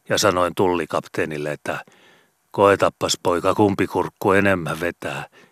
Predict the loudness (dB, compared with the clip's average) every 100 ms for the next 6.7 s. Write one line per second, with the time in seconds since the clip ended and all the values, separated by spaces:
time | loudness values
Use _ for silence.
0 | -6 0 2 2 2 2 2 -4 -4 -2
1 | 0 0 0 -2 -2 -2 0 0 0 -2
2 | -2 -2 0 0 0 -2 -8 -18 _ _
3 | -20 -20 _ -4 2 2 0 -2 -2 0
4 | 4 4 2 -2 -4 -4 -4 -2 0 0
5 | 2 2 2 0 -4 0 4 4 2 0
6 | -8 -8 -8 -10 -16 -20 -20